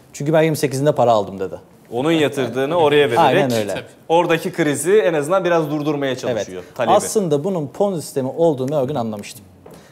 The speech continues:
Speaker 1: Bu Ponzi sisteminin modern bir versiyonu. Banka şube müdürünün evet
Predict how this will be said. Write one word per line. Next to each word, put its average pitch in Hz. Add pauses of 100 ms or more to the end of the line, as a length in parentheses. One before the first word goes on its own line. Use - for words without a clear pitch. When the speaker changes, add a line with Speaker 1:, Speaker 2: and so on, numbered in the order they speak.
(160)
Speaker 1:
Bu 196 (380)
Ponzi 175
sisteminin 127 (260)
modern 135
bir 101
versiyonu. 165 (500)
Banka 175
şube 147
müdürünün 131
evet 147